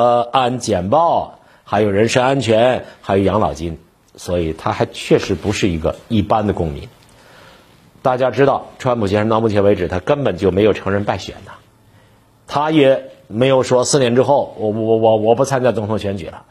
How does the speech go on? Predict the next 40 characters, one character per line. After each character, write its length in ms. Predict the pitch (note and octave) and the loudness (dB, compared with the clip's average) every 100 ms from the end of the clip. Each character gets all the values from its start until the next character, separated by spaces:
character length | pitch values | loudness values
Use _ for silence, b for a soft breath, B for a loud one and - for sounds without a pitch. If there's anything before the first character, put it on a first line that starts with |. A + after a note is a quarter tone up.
| b b | b b
现 260 | - G3+ F#3 | -2 0 2
在 120 | E3+ | 0
成 220 | - C#3+ | 0 0
立 60 | F3 | 2
这 120 | F#3 | 2
办 180 | F#3 D#3+ | 2 2
公 120 | F3+ | 0
室， 240 | - F3 | 2 0
好 180 | - B2+ | 2 2
多 100 | D#3 | 4
人 120 | F3+ | 2
猜 180 | - E3+ | 2 -2
想， 300 | D#3 - - B B B B _ | -2 -6 -8 B B B B _
这 100 | E3+ | -4
到 220 | G3+ F#3 | -2 -2
底 80 | G#2+ | 0
是 80 | C3+ | -4
前 280 | - D3 E3 | -2 -2 0
总 180 | F3 | 0
统 520 | E3+ F2 D2 D2+ D#2+ E2+ | -2 -4 -6 -8 -8 -2
办 160 | C#3 | 0
公 200 | C3+ C#3 | 2 0
室 240 | C#3+ C#3+ A2+ | 0 2 2
啊， 260 | F#2 E2+ | 4 2
还 300 | E2+ - A#2 | 0 -4 -4
是 440 | B2+ - A#2+ A2 G#2 B - | -2 -2 -2 -2 -4 B -2
二 160 | B2 | -2
零 100 | A#2 | 0
二 140 | B2+ A2+ | 0 -2
四 240 | - C#3 | -4 -2
年 260 | G2+ G2 A#2+ | -2 -2 2
的 600 | A#2 G#2+ G2 G2 F#2+ F#2 C#3 B2 | 2 2 0 -4 -8 -4 -2 -2
<laughs> 80 | - | -2
战 340 | - D#3 A2+ | -4 -2 -4
前 320 | - F#2+ A2+ A#2+ | -8 -6 -6 0
动 260 | F3+ B2+ | 0 2
员 220 | G2+ G2+ | -2 -4
办 140 | A#2 F#2+ | -4 -6
公 140 | G2+ | -8
室？ 200 | - F#2+ | -10 -12